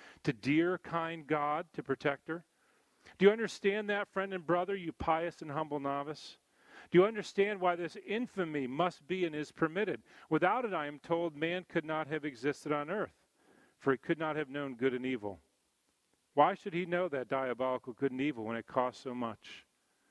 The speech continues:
Why, the whole world of knowledge is not worth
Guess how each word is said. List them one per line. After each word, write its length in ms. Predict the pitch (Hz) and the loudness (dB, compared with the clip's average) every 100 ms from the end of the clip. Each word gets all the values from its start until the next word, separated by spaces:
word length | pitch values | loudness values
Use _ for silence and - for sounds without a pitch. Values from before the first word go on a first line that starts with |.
| _ _ _ | _ _ _
Why, 200 | - 139 | 2 2
the 140 | 135 135 | 2 -4
whole 400 | - 160 180 175 | -2 0 0 0
world 300 | 165 165 147 | 0 0 -2
of 120 | 131 | -4
knowledge 520 | 135 139 127 107 95 | -2 -2 -2 -4 -6
is 160 | 113 98 | -8 -2
not 320 | 123 135 131 | -2 -2 -4
worth 300 | 123 123 | -4 -4